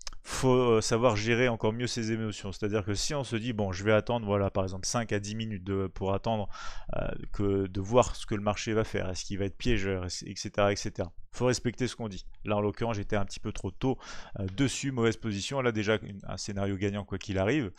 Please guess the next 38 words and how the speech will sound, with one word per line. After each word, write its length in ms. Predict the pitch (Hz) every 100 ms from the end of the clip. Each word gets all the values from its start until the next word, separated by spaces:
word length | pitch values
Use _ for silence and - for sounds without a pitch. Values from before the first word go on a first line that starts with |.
| - - - -
euh, 40 |
avec 480 | 98 98 95 101 -
une, 80 | 98
une 240 | 95 101
poussée 320 | - 98 107
maximum 580 | 98 98 - 104 104 101
pour 160 | 101 98
l'instant 300 | 95 110 101
sur 180 | - 87
du 140 | 85
cinquante-cinq 680 | - 104 104 98 - 98 90
points 220 | 120 107
quasiment. 480 | 98 90 92 98 - - - -
Euh, 160 | 98 98 -
et, 340 | 101 98 98
euh, 100 | - 98
ici, 680 | - 87 - - 104 104 - _ -
euh, 140 | 95 -
peut-être 340 | 98 - 120
encore 240 | 95 87 101
du 140 | 92
potentiel 500 | 101 98 95 - 92
baissier, 380 | 90 104 - 113
hein. 120 | 95
Si 200 | 90 110
on 60 | 101
regarde 280 | 101 101 95
le 120 | 117
Nasdaq 380 | 113 101 107 -
cent, 240 | - 92
il 180 | 92 90
est 120 | 95
orienté 460 | 98 98 95 - 95
baissier 300 | 95 - 101
aussi. 280 | 95 - 123
Petite 240 | - -
épaule, 240 | 95 104
tête-épaule, 540 | 87 95 98 - 101